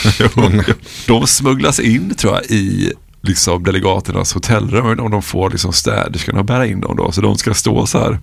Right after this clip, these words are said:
på nattduksbordet när de, <laughs> när de kommer in. Så att, eh, de, delegaterna kommer in i sina sovrum.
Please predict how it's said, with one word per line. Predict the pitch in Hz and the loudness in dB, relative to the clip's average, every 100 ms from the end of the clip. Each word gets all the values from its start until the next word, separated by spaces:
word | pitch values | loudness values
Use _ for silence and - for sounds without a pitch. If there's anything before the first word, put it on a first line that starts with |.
| - | -2
på | 113 | 2
nattduksbordet | 110 - - 101 - 95 95 110 | 2 0 -2 -4 -2 -2 -2 -2
när | 98 | 0
de, | 110 104 - - | -2 -4 -8 0
<laughs> | 113 - 113 | 0 2 0
när | - 117 | 0 0
de | - - - | 0 -2 -4
kommer | - 60 | -2 -2
in. | - 139 - - 76 - - - - - - _ _ | -2 -4 -6 -6 -4 -4 -6 -6 -8 -10 -16 _ _
Så | - - 98 | -4 0 0
att, | 98 - - 98 | -2 -4 -2 2
eh, | 95 92 | 2 2
de, | 92 110 107 110 - | 2 0 0 -2 -6
delegaterna | - 120 127 110 - 123 | -2 0 4 2 2 0
kommer | 143 131 | 2 2
in | 95 95 - | 0 -2 -2
i | 90 | -2
sina | 101 87 87 87 | 0 0 0 0
sovrum. | 104 92 95 127 | -2 0 0 0